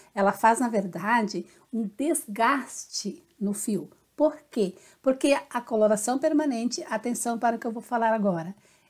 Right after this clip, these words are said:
ela foi criada para um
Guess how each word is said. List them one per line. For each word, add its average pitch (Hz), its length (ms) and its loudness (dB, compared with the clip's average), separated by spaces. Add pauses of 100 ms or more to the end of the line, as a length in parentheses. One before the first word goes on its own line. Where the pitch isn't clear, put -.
(200)
ela 226 380 6
foi 214 260 -2
criada 208 600 4
para 208 580 2 (160)
um 214 180 0